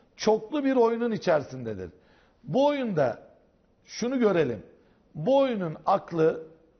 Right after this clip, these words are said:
bu oyunun aklını kurmaya paralel ihanet çetesinin zekası yetmez. Bu oyun, biraz evvel haberlerde verdiniz.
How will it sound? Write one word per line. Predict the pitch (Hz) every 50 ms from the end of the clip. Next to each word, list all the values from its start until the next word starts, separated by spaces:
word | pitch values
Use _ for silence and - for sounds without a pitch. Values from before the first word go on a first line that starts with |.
| _ _ -
bu | 143 170 247 262
oyunun | 262 247 220 190 175 156 151 - -
aklını | 175 196 196 - - - 180 160 151 143 -
kurmaya | - 202 220 214 190 170 165 180 202 233 247 - - - - _ _ _ _
paralel | - 180 202 226 226 214 202 175 156 - - -
ihanet | 180 202 202 202 196 190 165 - -
çetesinin | - 208 196 202 208 190 - - 170 175 180 170
zekası | 139 185 220 220 220 208 190 190 185 - 240
yetmez. | 214 196 170 - - 170 156 127 104 - - - - _ _ _ _ _ _ _ _ _ _
Bu | - 143 160 233 269 269 247
oyun, | 220 175 170 196 240 262 - - - - _ _ _ _ _ _ _ _ _ _ _ _ _ _ _ -
biraz | 160 220 226 220 190 180
evvel | 190 190 190 202 208 196
haberlerde | 151 170 180 180 190 185 190 185 185 180 180 175 196 208 208
verdiniz. | 196 175 170 165 156 160 170 165 156 -